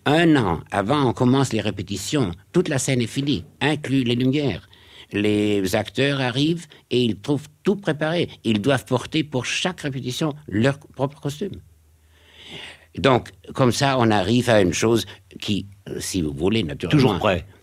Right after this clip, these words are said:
Speaker 1: c'est, c'est, ça n'a rien à faire avec le théâtre de, de répertoire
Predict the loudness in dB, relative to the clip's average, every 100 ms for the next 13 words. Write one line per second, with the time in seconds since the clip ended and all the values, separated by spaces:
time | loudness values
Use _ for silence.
0 | _ -4 0 0 0 -2 0 0 0 0
1 | -2 -2 -4 -4 -6 -4 -8 -8 -10 -8
2 | -8 -8 -8 -8 -8 -8 -10 -12 -8 -6
3 | -6